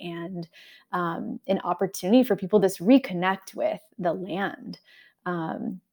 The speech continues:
I just feel like there's such a huge gap there. And in some way, I'm meant to facilitate the, the, um, weaving of that gap from our souls part, of our generations part, and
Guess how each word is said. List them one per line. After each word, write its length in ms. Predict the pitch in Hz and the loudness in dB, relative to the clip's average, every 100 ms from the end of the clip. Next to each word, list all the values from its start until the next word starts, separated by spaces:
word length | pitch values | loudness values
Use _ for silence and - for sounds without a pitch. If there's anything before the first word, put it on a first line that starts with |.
| - | 0
I 120 | 190 | 4
just 200 | 185 190 | 4 2
feel 140 | - 185 | 6 8
like 160 | 202 | 8
there's 180 | 185 175 | 8 2
such 320 | - - 185 208 | 0 0 2 2
a 40 | |
huge 320 | 190 214 160 | 4 2 2
gap 340 | 180 151 170 - | -2 -4 -4 2
there. 400 | 208 226 240 - | 4 6 4 0
And 380 | 180 170 175 - | -2 -2 -4 -4
in 120 | 185 | -4
some 460 | 180 - 214 214 202 | -4 0 4 6 6
way, 260 | 175 196 226 | 6 6 6
I'm 220 | 185 180 | 4 -2
meant 200 | 180 - - | -4 -6 -2
to 260 | 180 180 - - _ _ _ _ | 0 0 -6 -20 _ _ _ _
facilitate 840 | - - 170 175 180 214 214 - 175 | -2 2 2 4 4 6 6 4 0
the, 360 | 175 160 - - 185 | 0 0 -2 -6 -4
the, 440 | 180 202 151 - - | -4 -2 -2 -2 -4
um, 280 | 165 170 170 | -4 -4 -2
weaving 420 | 185 190 240 262 | -2 4 6 6
of 100 | 262 247 | 4 2
that 240 | 262 - | 0 0
gap 360 | 240 269 277 - | 0 0 0 0
from 160 | 190 | 0
our 260 | 180 175 170 | 0 0 -2
souls 760 | 175 - 175 165 175 196 - - _ _ _ _ - | -4 0 2 2 0 -2 -6 -14 _ _ _ _ -16
part, 360 | 208 233 233 - | -6 -2 -2 -2
of 200 | 185 165 | -4 -2
our 180 | 147 160 | -4 -4
generations 680 | 190 170 156 180 - 190 - | -2 -2 -2 -6 -4 -6 -6
part, 420 | - 185 175 - | -6 -2 -2 -4
and 400 | - - - - | -10 -12 -12 -12